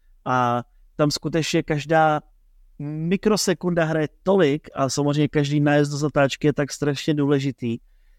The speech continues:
že si to nikdo neumí představit, protože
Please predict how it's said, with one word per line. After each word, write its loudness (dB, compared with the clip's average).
že 0
si -12
to 2
nikdo 4
neumí 2
představit, -2
protože -2